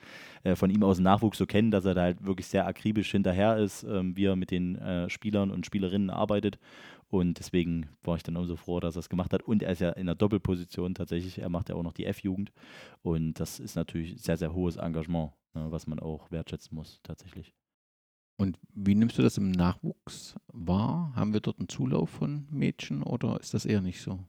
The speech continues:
Speaker 1: Also wir haben einige Mädels dabei. Ähm, das, das Thema ist aber trotzdem, wenn die Ausbildung relativ gut ist, äh, werden natürlich auch andere Vereine auf die Mädels aufmerksam. Und wir wollen ja niemandem irgendwelche Steine in den Weg legen. Und so ist es ja auch in den letzten Jahren schon öfter der Fall gewesen, dass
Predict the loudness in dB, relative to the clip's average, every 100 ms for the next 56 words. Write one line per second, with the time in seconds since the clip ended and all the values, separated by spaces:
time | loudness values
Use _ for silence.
0 | -2 2 4 4 4 4 4 4 4 4
1 | 4 2 0 2 2 2 -2 -2 0 2
2 | 0 -4 -10 -2 -2 -2 -8 -4 -4 -4
3 | -10 -10 2 4 4 2 -6 -2 -2 0
4 | -2 0 2 4 4 2 2 2 2 0
5 | 2 4 4 2 0 -4 0 2 2 -2
6 | -4 -2 8 8 8 2 -10 0 2 2
7 | 4 6 6 4 2 2 2 0 0 0
8 | 0 2 2 0 -2 -6 -6 -2 -2 0
9 | 0 0 0 -2 -2 -2 -2 -6 -6 _
10 | -20 -20 -4 -2 2 4 4 4 4 4
11 | 4 4 2 0 -2 -2 -2 -2 0 2
12 | 2 0 0 0 0 0 0 0 0 -2
13 | -4 -2 -2 -4 -4 -2 -2 -2 0 0
14 | 0 2 0 0 -2 -2 -2 -4 -6 -4
15 | -4 0 0 0 0 0 -2 -4 -8